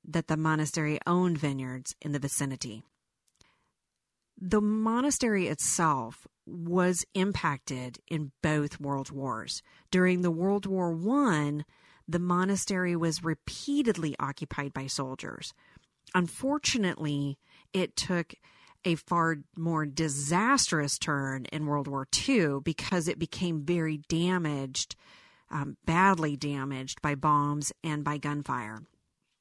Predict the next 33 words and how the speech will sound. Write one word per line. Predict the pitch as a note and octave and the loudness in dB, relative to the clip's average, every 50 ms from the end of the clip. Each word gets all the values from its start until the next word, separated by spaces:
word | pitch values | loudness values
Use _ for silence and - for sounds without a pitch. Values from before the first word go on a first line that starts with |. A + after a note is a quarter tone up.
| _ - - | _ -4 -2
Thanks | - D#4+ F#4 - - | 0 0 0 -2 -2
to | - F#4 | -2 0
the | C#4+ A3+ | 0 0
provost | - - - E3+ E3 E3+ E3+ F#3+ F#3+ G3+ A#3 A#3+ - - - - | 0 2 2 2 2 2 2 2 2 2 2 0 -2 -2 -2 -2
and | F3+ E3 | -2 -2
the | D#3+ | -2
canons, | - - - - E3 D#3 D#3+ E3+ G3 A3+ B3 A#3+ - - _ _ - - - _ _ - | -2 -4 -2 0 0 2 2 0 0 0 -2 -2 -4 -6 _ _ -20 -20 -20 _ _ 0
the | G3 | 2
monastery | G3 G3+ G#3 G3+ G#3+ A#3+ C#4 C#4 - - D4 C#4 B3+ A3+ | 4 4 4 4 4 4 2 2 0 0 0 2 2 2
is | F#3+ E3 - - | 2 2 0 -2
actually | D3+ D3+ E3 D#3 - G#3+ G3+ F3 | 0 0 0 0 0 0 -2 0
back | C#3 C#3 C#3 C#3+ E3+ - | 0 0 0 0 0 -2
to | - G3 | -4 -4
performing | - - F3 - - D#3+ D3+ D#3 D#3+ F3 G3 A3 A3+ | -2 -4 -4 -2 2 2 2 4 4 2 2 2 2
their | G3 F#3 F3+ | 4 4 4
original | - - D#3 D3 D#3+ D#3+ D3+ E3 E3 D#3+ D#3 | 4 2 2 2 2 2 2 2 2 2 0
tasks | D3 - - D3+ C#3+ C#3+ - - | 0 0 0 0 2 2 0 0
today. | - - E3 C3 - E3 C#3+ C3 - G1+ G1+ G#1+ - - _ _ _ _ _ _ _ _ _ _ _ _ _ - | 0 -2 -4 -2 -2 -4 -4 -4 -6 -8 -10 -14 -16 -18 _ _ _ _ _ _ _ _ _ _ _ _ _ -2
And | - G#3 G#3+ | 2 2 2
the | A3+ - - - | 2 0 -2 -6
Augustinian | - A3+ C4+ D4 D4+ C#4+ - - C4+ B3+ B3 A#3 A3+ G#3 | -4 -2 0 0 0 0 0 2 2 2 2 2 2 0
canons | - - - - G#3+ G#3+ G#3 G#3 F#3+ E3+ D#3 D3+ D3+ D3+ D3 - - - - - - _ _ - - | -2 -4 -4 -2 0 2 2 2 2 2 2 0 0 -2 -2 -4 -6 -8 -16 -20 -20 _ _ -6 -4
believe | G3+ F#3+ F#3 G3 G3 A#3 B3 B3+ B3+ B3 A3 G3 F3 E3+ D#3+ D3 - - - | -4 -4 -2 -2 -2 0 2 2 2 2 2 2 2 0 -2 -2 -6 -10 -10
in | - E3 | -10 -10
coexisting | - - - - A3+ B3 A#3+ G#3+ F3+ F3+ E3 E3+ F3+ G#3 A3 - - - F#3 E3+ D#3+ D#3 D3+ D3+ - - | -8 -8 -4 0 2 2 2 2 0 -2 -2 2 2 4 4 4 2 2 2 2 2 0 0 -2 -4 -4
with | D#3+ D3+ - - | -4 -4 -4 -4
people | - - A3 - - G3 F#3+ - - | -2 -2 0 0 2 0 0 0 -2
and | F#3+ E3+ | -2 -2
taking | - F3+ E3+ E3 E3 D#3 | -2 -2 -2 -2 -4 -4
care | - - F3+ E3 E3 | -4 -2 0 0 0
of | D3+ | 0
the | D3+ D#3 | -2 -6
community. | - - D#3+ D#3+ D#3 D#3 D3+ D3 C3+ C3+ B2 A#2 | -6 -4 -4 -2 0 0 0 -2 -4 -6 -8 -10